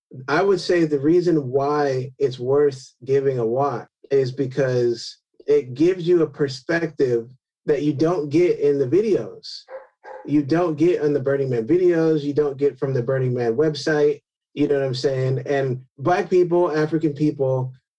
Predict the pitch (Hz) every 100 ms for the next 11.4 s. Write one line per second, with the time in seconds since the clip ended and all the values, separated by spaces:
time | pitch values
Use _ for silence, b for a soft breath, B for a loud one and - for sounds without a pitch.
0 | - 113 180 185 160 185 202 143 147 143
1 | 135 123 - 143 120 107 98 - - -
2 | 127 - - _ - 123 156 143 151 151
3 | 143 131 190 190 180 156 123 135 160 175
4 | 143 117 113 - 123 127 113 117 110 -
5 | _ 131 143 151 139 135 117 - 131 -
6 | 196 196 175 135 113 - - _ _ _
7 | - 143 139 120 113 123 120 160 151 131
8 | 113 - 101 92 107 110 120 _ 139 143
9 | 139 139 131 135 170 175 135 151 135 160
10 | 160 147 135 131 139 160 165 - 127 120
11 | 110 107 107 113